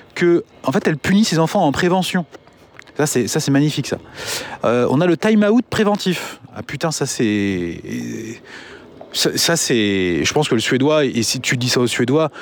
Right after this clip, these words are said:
le Suédois, il te fait répéter. Il dit, « Attends, je comprends pas, on n'a pas dû se comprendre, là. »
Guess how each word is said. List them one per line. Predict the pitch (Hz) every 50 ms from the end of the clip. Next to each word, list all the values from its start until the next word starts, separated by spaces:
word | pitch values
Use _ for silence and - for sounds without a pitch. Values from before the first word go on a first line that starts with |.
| - - -
le | - 110
Suédois, | - 139 147 147
il | 131 120
te | -
fait | - 135 127
répéter. | 120 113 - 143 147 127
Il |
dit, « | 90 85 - 90
Attends, | 87 90 92
je | -
comprends | - 101 85 107
pas, | 98 117 104 87
on | -
n'a | 95 95
pas | 92 92
dû | 90 95
se | -
comprendre, | - 117 - - 135 120 104 92
là. » | 85 78